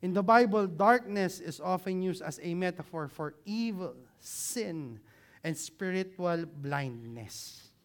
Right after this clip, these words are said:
What's that to you right now? What's your spiritual blindness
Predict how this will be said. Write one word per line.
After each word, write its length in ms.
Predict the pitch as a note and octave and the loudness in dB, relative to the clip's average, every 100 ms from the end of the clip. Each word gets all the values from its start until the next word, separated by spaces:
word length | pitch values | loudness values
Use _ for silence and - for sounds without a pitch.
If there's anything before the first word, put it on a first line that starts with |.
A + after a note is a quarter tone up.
| _ _ _ _ _ _ _ _ _ _ _ _ _ _ _ _ | _ _ _ _ _ _ _ _ _ _ _ _ _ _ _ _
What's 220 | - F#3 - | -6 -6 -4
that 320 | D#3 D3+ D3 | -2 -4 -4
to 80 | D3 | -10
you 180 | C#3 B2+ | -8 -8
right 200 | A#2+ G#2+ | -8 -10
now? 160 | A#2 G#2+ G#2 - _ _ _ _ _ _ _ _ _ _ _ | -12 -14 -16 -20 _ _ _ _ _ _ _ _ _ _ _
What's 200 | F3 - | -6 -4
your 200 | G#3 G#3 | -2 -2
spiritual 560 | - - E3+ E3+ E3+ | -4 -6 -4 -4 -4
blindness 960 | D3 C3 C#3+ D3 D#3 C3+ B2 A#2 - - | -4 -6 -2 -2 -2 -6 -10 -12 -14 -18